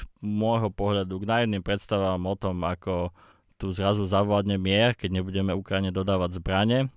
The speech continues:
lebo ich nemáme dodávať. Na druhej strane samozrejme hovoríme o tom, že ich komerčne budeme dodávať. No, je to taký gulášik pre všetkých voličov.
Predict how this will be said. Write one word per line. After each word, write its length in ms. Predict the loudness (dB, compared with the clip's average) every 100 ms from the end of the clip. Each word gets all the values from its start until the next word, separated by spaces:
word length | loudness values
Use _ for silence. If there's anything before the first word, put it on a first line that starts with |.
| -8
lebo 240 | -6 -2
ich 80 | -2
nemáme 400 | 0 0 2 0
dodávať. 480 | 0 2 2 0 -2 -2
Na 160 | 0
druhej 160 | 0 -2
strane 320 | -2 -2 -2
samozrejme 420 | -2 -4 -2 -2 0
hovoríme 320 | 0 0 0 -2
o 60 | -2
tom, 100 | -2
že 240 | -2 -2
ich 40 | -8 -20 -20 -4
komerčne 480 | -2 -2 -4 -8 -4
budeme 320 | 0 2 2
dodávať. 640 | 0 2 2 2 0 -4 -20 _ 0
No, 240 | 2 0 -8 -20 -20 -20 -20 _
je 160 | 2
to 80 | 4
taký 480 | 4 4 2 2 0 -2 -2
gulášik 640 | 2 6 6 4 -2 -4 -6
pre 480 | -2 0 0 -2 -4
všetkých 480 | -4 -4 -2 -4
voličov. 640 | -2 0 0 0 0 0